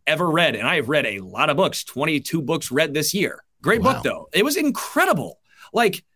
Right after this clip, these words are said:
Speaker 1: the last chapter, I also kinda understand why, uh, the publisher wanted it left out and why the movie doesn't actually include the last chapter.
Speaker 2: Hmm.
Speaker 1: Uh, up until nineteen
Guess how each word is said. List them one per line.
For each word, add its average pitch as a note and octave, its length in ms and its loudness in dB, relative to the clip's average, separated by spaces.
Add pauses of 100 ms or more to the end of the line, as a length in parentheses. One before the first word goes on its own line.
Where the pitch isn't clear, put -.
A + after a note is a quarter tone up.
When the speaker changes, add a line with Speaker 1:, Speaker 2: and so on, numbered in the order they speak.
(120)
Speaker 1:
the F3 80 2
last A3+ 300 2
chapter, D#3 480 0
I C3+ 60 2
also D#3 280 0
kinda C3+ 420 -4
understand C3 600 0
why, C3 400 0 (120)
uh, A2+ 300 -12
the B2+ 120 -4
publisher C#3 460 0
wanted B2+ 220 0
it G#2+ 120 -4
left B2+ 260 -2
out A2+ 180 2
and B2 100 -4
why C3 120 2
the A#2+ 80 -2
movie B2 340 2
doesn't A#2+ 480 -2
actually B2 380 0
include A#2 600 -2
the A#2+ 120 -4
last A#2 260 0
chapter. C#3+ 560 -2 (120)
Speaker 2:
Hmm. C#3+ 100 -2
Speaker 1:
Uh, B2 280 2
up D#3+ 140 2
until E3+ 260 0
nineteen D#3 600 0